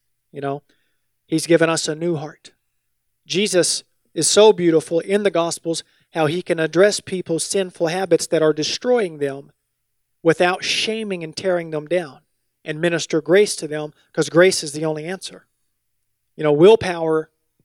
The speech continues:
you found out by now you can't overcome things by willpower, hopefully. Even though you have the want to, the will is there, you know, but it takes the power of God within us to bring these things about. Like the fruit of the Spirit.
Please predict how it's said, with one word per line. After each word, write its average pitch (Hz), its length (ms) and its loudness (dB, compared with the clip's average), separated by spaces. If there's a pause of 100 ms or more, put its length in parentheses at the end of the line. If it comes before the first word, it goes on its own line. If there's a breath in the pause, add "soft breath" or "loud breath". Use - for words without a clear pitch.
(340)
you 208 200 0
found 196 320 0
out 202 180 2
by 170 160 -2
now 185 200 -2
you 165 180 -6
can't 175 200 -4
overcome 165 420 -2
things 151 280 -12
by 151 160 0
willpower, 151 480 0
hopefully. 160 400 -6 (360)
Even 202 200 2
though 190 100 6
you 185 160 4
have 180 220 0
the 185 80 6
want 226 260 0
to, 143 180 -8
the 151 100 0
will 180 260 4
is 147 120 -4
there, 214 400 -2 (640)
you 151 100 -2
know, 147 240 0 (220)
but 165 100 4
it 165 120 2
takes 175 300 0
the - 160 -6
power 170 300 4
of 151 100 2
God 151 220 0
within 185 380 -2
us - 280 -12 (160)
to 160 100 -8
bring 165 220 2
these 151 180 -8
things 147 260 -14
about. 170 320 -8 (1120)
Like 170 180 0
the 180 80 2
fruit 196 200 6
of 185 60 0
the 185 80 2
Spirit. 220 400 -4